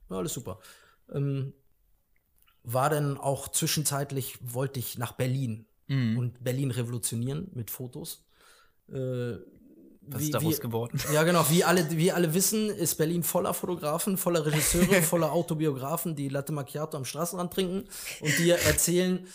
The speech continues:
Speaker 1: wie großartig ihr Leben ist, ähm,
Speaker 2: Ja.
Speaker 1: obwohl sie dann am Ende nur, äh, bei eBay Sachen verkaufen zum Beispiel. Oder
Speaker 2: Ja.
Speaker 1: ich weiß nicht, also so,
Speaker 2: Ja.
Speaker 1: ähm, ne, also dieses Kreative war halt, äh, für, für, wollen sie alle?
Speaker 2: Mhm.
Speaker 1: Gerade Berlin war dann auch,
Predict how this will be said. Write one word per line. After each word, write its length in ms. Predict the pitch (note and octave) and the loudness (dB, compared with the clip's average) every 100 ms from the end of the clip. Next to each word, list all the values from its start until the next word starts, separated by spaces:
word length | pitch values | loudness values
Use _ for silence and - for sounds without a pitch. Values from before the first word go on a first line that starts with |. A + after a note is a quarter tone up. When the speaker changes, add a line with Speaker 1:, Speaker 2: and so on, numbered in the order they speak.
| - | -10
Speaker 1:
wie 120 | - D3+ | -4 -2
großartig 680 | C3+ F3+ - D3+ D#3+ D3+ | 2 2 2 0 -4 -4
ihr 80 | D3 | -4
Leben 240 | C#3 F#3+ G3 | 0 0 -2
ist, 520 | - E3 - - - | -4 -2 -2 -4 -4
ähm, 240 | D3 D3 | -4 -2
Speaker 2:
Ja. 180 | D3 B2 | -2 -2
Speaker 1:
obwohl 280 | D3+ C3+ E3 | -2 -2 -2
sie 120 | D3+ | -2
dann 240 | D3+ D#3 D3+ | -2 -4 -4
am 140 | C#3+ C#3 | -6 -4
Ende 300 | D#3+ E3 D#3 | 0 2 2
nur, 560 | D3 D#3 D#3+ E3 D#3+ - _ _ _ - | 2 0 0 -2 -6 -12 _ _ _ -8
äh, 320 | B2+ B2+ B2+ C3+ - | -4 -2 -4 -8 -6
bei 140 | B2+ C3 | -4 -2
eBay 580 | D3 C3 A#2+ B2 A#2+ - _ _ _ _ | -4 -2 -2 -2 -6 -10 _ _ _ _
Sachen 240 | A#2+ A2+ | -6 -6
verkaufen 400 | G#2+ G2 G2+ G2 | -6 -8 -8 -8
zum 140 | - G#2 | -12 -10
Beispiel. 340 | F2 - F2 | -10 -10 -14
Oder 260 | - B2+ C3 | -10 -2 2
Speaker 2:
Ja. 40 | A#2 | 4
Speaker 1:
ich 140 | - | 4
weiß 260 | G#3+ - E3 | 4 4 2
nicht, 160 | D3 | 2
also 180 | C#3+ D#3 | 2 2
so, 100 | D#3 | 6
Speaker 2:
Ja. 240 | D3 C#3 C3+ - - | 6 6 4 -2 -2
Speaker 1:
ähm, 320 | D#3+ D#3 D3 - _ _ _ _ | -2 -2 -6 -12 _ _ _ _
ne, 200 | - E3 | -2 0
also 200 | - D#3+ D3+ | 0 -2 -2
dieses 200 | D#3 - | -2 -2
Kreative 560 | E3 D#3+ D#3+ F#3 F3 | -2 -2 0 -2 -2
war 140 | D#3 D3+ | 0 0
halt, 200 | D3 D3 | -2 -4
äh, 200 | - C#3+ | -4 -6
für, 360 | - - - C3 | -6 -8 -8 -8
für, 140 | - D#3 B2+ C#3 B2+ | -8 -10 -10 -12 -8
wollen 260 | D3+ F3+ | -2 0
sie 100 | G3 | 2
alle? 380 | - A3+ F4 F#4+ - _ - | 0 0 -2 -8 -18 _ -2
Speaker 2:
Mhm. 300 | C#3+ C#3 D3+ | 0 2 0
Speaker 1:
Gerade 200 | D3 D#3+ | -2 -2
Berlin 340 | D3 E3 F#3 | 0 -2 -2
war 100 | D#3+ | -2
dann 160 | D3+ D3 | -4 -4
auch, 280 | D#3 - | -6 -8